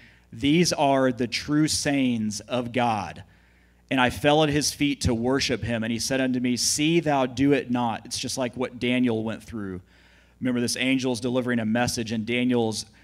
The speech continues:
making the mistake of worshiping the messenger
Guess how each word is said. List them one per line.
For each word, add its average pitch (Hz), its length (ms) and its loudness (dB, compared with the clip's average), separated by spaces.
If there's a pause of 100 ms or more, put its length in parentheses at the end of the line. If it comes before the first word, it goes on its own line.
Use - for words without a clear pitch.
(100)
making 127 340 2
the 117 80 2
mistake 131 480 2
of 110 160 -2
worshiping 123 640 0
the 107 80 0
messenger 113 800 0